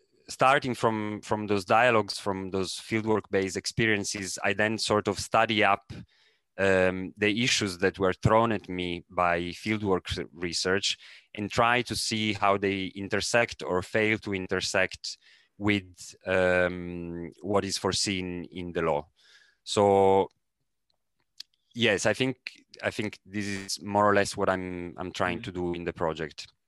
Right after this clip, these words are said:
Speaker 2: No, I mean, that, that very much shows that it, how important it is to approach the law or issues of law, um, not only by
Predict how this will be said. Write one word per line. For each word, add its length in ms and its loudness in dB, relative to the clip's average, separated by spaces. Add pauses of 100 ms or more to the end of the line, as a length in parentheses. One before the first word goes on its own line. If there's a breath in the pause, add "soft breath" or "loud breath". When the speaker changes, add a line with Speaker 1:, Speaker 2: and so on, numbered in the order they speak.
(380 loud breath)
Speaker 2:
No, 80 2
I 80 -2
mean, 200 0
that, 180 2
that 200 4
very 240 4
much 220 2
shows 460 2
that 180 0
it, 180 -2
how 240 2
important 500 -2
it 100 -4
is 300 -2
to 280 -4
approach 580 -2
the 100 -4
law 280 2
or 180 -8
issues 300 -4
of 180 -12
law, 300 -4 (400 loud breath)
um, 340 4 (100)
not 260 2 (260)
only 340 2
by 560 2